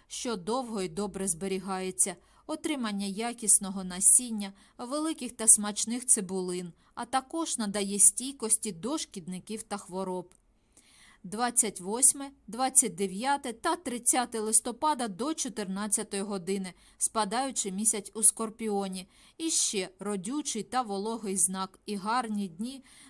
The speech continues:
для посадок цибулі та часника під зиму. При посадці під цим знаком рослини розвивають потужну кореневу систему, а потім дають добрий врожай, який гарно зберігається,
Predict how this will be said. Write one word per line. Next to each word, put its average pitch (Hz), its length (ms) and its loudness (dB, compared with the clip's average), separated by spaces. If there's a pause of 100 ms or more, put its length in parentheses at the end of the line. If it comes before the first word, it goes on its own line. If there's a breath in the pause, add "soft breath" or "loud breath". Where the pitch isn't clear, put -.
для 220 540 -2
посадок 196 720 4 (540)
цибулі 247 680 -2 (140)
та 330 120 0
часника 214 640 2
під 196 260 -4
зиму. 180 460 0 (480 soft breath)
При 277 140 -6
посадці 302 600 6
під 285 280 -4
цим 285 240 4
знаком 240 560 0
рослини 226 580 2 (380 soft breath)
розвивають 294 720 0
потужну 247 580 -6
кореневу 202 560 -4
систему, 185 680 2 (260 soft breath)
а 269 140 2
потім 294 540 -2 (160)
дають 240 580 -4
добрий 196 480 -2
врожай, 208 600 -2 (240 soft breath)
який 277 380 -6
гарно 208 440 0
зберігається, 190 920 -2